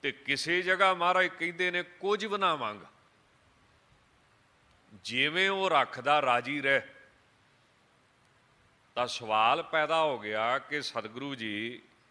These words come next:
ਇੱਕ ਜਗ੍ਹਾ ਆਪ ਕਹਿੰਦੇ ਹੋ, "ਵਿਣ ਤੁਧ ਹੋਰ ਜੇ ਮੰਗਣਾ, ਸਿਰ ਦੁੱਖਾਂ ਕੇ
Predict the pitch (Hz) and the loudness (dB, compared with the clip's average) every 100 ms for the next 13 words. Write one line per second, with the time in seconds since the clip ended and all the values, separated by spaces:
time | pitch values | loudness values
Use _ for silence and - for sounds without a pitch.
0 | _ _ _ _ _ _ _ _ _ _ | _ _ _ _ _ _ _ _ _ _
1 | _ _ _ - 185 196 196 190 185 151 | _ _ _ 2 2 2 0 4 6 8
2 | 147 160 156 - 165 170 165 151 147 151 | 8 4 0 -4 -4 -2 -2 -2 0 -2
3 | 151 127 135 151 147 - 156 156 123 117 | -2 0 0 0 -4 -6 -4 -4 -4 -6
4 | 110 113 139 139 143 135 117 113 123 139 | -4 -4 -4 -2 -2 -2 -4 -4 -2 0
5 | 135 107 - - _ _ _ _ _ _ | 0 -2 -10 -20 _ _ _ _ _ _
6 | - - 170 185 127 127 - 123 123 113 | -14 -4 -2 -2 -4 -10 -6 -4 -4 -4
7 | 135 143 160 | -4 -4 -6